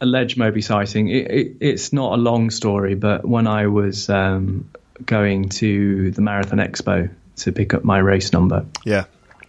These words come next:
Speaker 1: It's at this place in London called the, uh, Excel. It's a huge conference centre. It's another big conference centre like Olympia, but it's on the other side of London, in East London.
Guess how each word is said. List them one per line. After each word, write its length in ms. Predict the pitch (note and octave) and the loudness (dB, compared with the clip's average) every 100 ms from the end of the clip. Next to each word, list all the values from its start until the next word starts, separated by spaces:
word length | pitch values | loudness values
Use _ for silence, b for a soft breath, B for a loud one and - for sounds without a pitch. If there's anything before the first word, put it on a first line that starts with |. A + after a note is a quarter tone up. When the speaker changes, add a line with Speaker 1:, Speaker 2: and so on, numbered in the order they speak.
| - - B B B B - | -20 -18 B B B B -2
Speaker 1:
It's 380 | - C#3+ - - | 2 2 0 0
at 100 | D3 | 2
this 140 | D3+ - | 0 2
place 380 | C#3+ B2+ - | 2 2 0
in 220 | A#2+ A2 A2 | -2 0 0
London 320 | A2 A2 G#2 | 0 0 -2
called 280 | A2+ G#2 G#2+ | -2 -2 0
the, 400 | G#2 G#2 G#2 G2+ | 0 0 0 0
uh, 160 | G2 G#2 | 0 -2
Excel. 580 | - - A#2+ B2+ C3+ - | -4 -2 0 0 -2 -4
It's 180 | G2 A2+ | -4 -4
a 40 | |
huge 720 | - C3+ A#2+ A#2 - - - - | -2 -2 -2 -4 -6 -8 -10 -4
conference 460 | A#2 G#2+ A2 F2 | -2 0 0 0
centre. 160 | F#2+ F#2+ | 0 0
It's 100 | G#2+ | 0
another 180 | D#3 D3+ | 0 0
big 160 | A2 | 0
conference 380 | - A2+ A2+ G#2 | 0 0 0 0
centre 220 | G2 F#2 | -2 0
like 220 | G#2 G2+ G#2 | 0 0 2
Olympia, 320 | G#2 G#2 - | 0 0 -2
but 140 | G2 | 0
it's 120 | D#2+ | 0
on 140 | G2+ G2+ | 2 2
the 100 | G#2 | 2
other 140 | G2 | 0
side 260 | F#2+ F#2+ F#2+ | -2 0 0
of 80 | F#2+ | 0
London, 300 | G2 G2 F#2+ | 0 2 2
in 120 | G2+ | 2
East 220 | G2+ G#2 | 2 0
London. 460 | G2 F#2+ F2 G2+ | 2 2 2 0